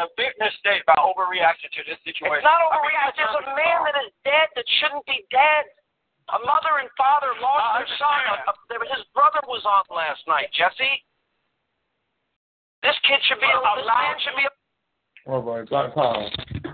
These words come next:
Speaker 3: I just want y'all to hear now this black man on Fox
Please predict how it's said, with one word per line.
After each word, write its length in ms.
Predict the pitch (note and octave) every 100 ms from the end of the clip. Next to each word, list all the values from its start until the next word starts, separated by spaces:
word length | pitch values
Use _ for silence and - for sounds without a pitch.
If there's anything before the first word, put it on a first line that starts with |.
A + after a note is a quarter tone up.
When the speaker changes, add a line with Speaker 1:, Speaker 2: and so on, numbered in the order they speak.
| -
Speaker 3:
I 100 | G3
just 80 | F#3+
want 320 | E3+ F3 C3+
y'all 160 | E3 C#3
to 80 | C3
hear 640 | A#2 F3 F#3 E3 A#2+ A2 _ _ _ _ _ -
now 440 | E3+ D#3+ C#3 B2+ B2+
this 140 | C3 A2
black 320 | E3 F3+ E3+
man 480 | C#3 C3+ C3 B2 A#2 A#2+ _ _ _ _ _ _ _ _ _ _ _ _ _ _ _ _ -
on 460 | D3+ F3 F3 E3+ - -
Fox 280 | G#3 G#3